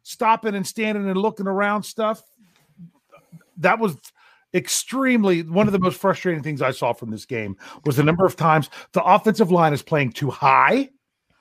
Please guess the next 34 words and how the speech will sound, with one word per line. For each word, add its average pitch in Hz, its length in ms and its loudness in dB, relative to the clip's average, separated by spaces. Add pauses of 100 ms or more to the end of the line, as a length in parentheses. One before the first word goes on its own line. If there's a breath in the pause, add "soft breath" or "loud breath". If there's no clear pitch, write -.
(140)
because 196 300 2
they're 208 100 6
used 202 240 4
to 226 60 2
playing 220 380 0
high 180 240 2
because 185 320 -2
that's 185 200 -2
how 180 80 -2
you 185 160 -2
drop 175 360 2
into, 170 260 0 (320 soft breath)
drop 170 240 2
back 165 300 0
to 160 140 0
pass 139 260 -2
protect. - 480 -12 (240 soft breath)
They 147 120 -6
play 175 300 -4
too 226 240 -8
high 135 480 0 (240 soft breath)
in 170 120 0
the 175 100 2
run 139 240 2
game 120 360 -2 (200 soft breath)
and 139 120 -4
they 143 80 2
don't 143 300 0 (180)
stay 185 400 2
on 165 200 4
and 139 140 -4
finish 143 260 -6
their 143 140 -6
blocks. 113 460 -4